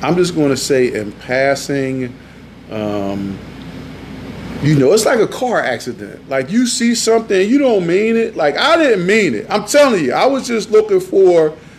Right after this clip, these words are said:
you know, um, how to shampoo my hair appropriately. And somehow I just clicked on something. It, it was some deviant sexual acts that just popped up. And you know how you be looking, it remind you, remember Two Girls, One Cup?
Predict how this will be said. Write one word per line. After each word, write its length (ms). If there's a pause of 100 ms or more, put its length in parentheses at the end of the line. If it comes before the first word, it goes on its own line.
(220)
you 140
know, 880
um, 200 (840)
how 140
to 80
shampoo 540
my 160
hair 580 (320)
appropriately. 760
And 100
somehow 380
I 160
just 220
clicked 260
on 160
something. 600
It, 180
it 100
was 180
some 240
deviant 800
sexual 440
acts 280
that 120
just 240
popped 380
up. 300 (360)
And 100
you 120
know 60
how 40
you 140
be 100
looking, 340
it 220
remind 460
you, 60
remember 240
Two 220
Girls, 280
One 160
Cup? 340